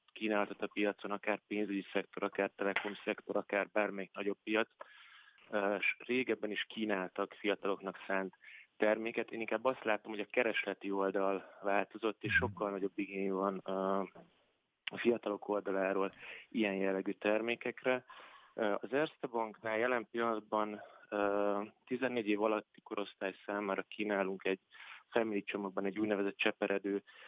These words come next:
Speaker 1: számlát, ez egy megtakarítási számla, és tizennégy év felett, ö, biztosítunk folyószámlához táskkártyát a fiataloknak, diák számla és diákkártya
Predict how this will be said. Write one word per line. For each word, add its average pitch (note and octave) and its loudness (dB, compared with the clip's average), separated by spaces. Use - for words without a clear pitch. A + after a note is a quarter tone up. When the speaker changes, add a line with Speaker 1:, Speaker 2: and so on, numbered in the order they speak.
Speaker 1:
számlát, B2 2
ez G#2 -18
egy A2 -10
megtakarítási G#2 -4
számla, B2 0
és - -8
tizennégy G#2+ 0
év G2+ 2
felett, G2+ 2
ö, F#2+ 0
biztosítunk G2+ -2
folyószámlához G2 0
táskkártyát F#2+ 0
a - -6
fiataloknak, G2+ -2
diák F#2+ -2
számla F#2+ -2
és F#2 -4
diákkártya F#2 0